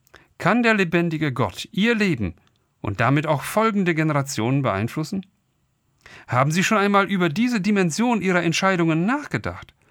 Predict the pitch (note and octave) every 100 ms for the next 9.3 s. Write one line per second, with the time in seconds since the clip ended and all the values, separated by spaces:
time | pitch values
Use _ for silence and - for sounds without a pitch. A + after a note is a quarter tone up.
0 | _ - - D#3+ D#3 G3+ G#3 F3 A3+ D4
1 | C#4 D3+ B2 B2+ A2+ F2+ - - - -
2 | - D3+ - G#3+ C#3+ - G#3+ G#3 D3+ A#2+
3 | F3 G3 - E3 A3+ G#3+ F#3 F3+ D3+ E3+
4 | D3+ C#3 B2 G3 B3 - - _ _ _
5 | _ _ _ _ _ _ - - - -
6 | - C#3 C3 F3 F3 A#2+ A#2 B2+ F3 A3
7 | C4+ C4 - F3 G#3 F#3 F#3 F3 D#3 -
8 | G#3+ A#3 A3+ F3+ C#3+ D3+ D#3 B2+ G2+ F#2
9 | F2+ -